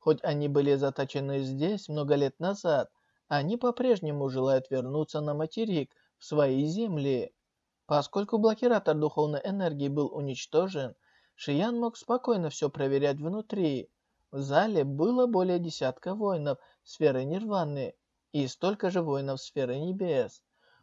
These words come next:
Уровень старика был где-то в сфере духа. Старик казался лидером клана Демонической Песни, но он сказал – что есть и другие лидеры клана. Если у них такой же уровень силы, как у старика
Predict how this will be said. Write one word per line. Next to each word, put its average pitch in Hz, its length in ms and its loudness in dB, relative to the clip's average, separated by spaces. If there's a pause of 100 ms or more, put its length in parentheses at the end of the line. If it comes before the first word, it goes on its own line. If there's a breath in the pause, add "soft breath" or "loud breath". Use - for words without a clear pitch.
(120)
Уровень 147 340 4
старика 139 520 0
был 196 220 4
где-то 143 360 0
в 143 40 -10
сфере 139 400 -2
духа. 180 580 -4 (420)
Старик 147 480 0
казался 208 460 0
лидером 165 480 2
клана 147 340 0
Демонической 135 680 -4
Песни, 143 680 -6 (360)
но 151 200 0
он 139 100 -2
сказал – 175 600 2 (200)
что - 240 0
есть 202 300 2
и 233 80 0
другие 233 400 2
лидеры 143 380 2
клана. 160 600 -2 (640)
Если 170 280 0
у 220 40 0
них 220 220 0
такой 156 320 4
же 151 100 2
уровень 156 320 2
силы, 160 320 2
как 143 240 -2
у 147 60 -2
старика 170 720 2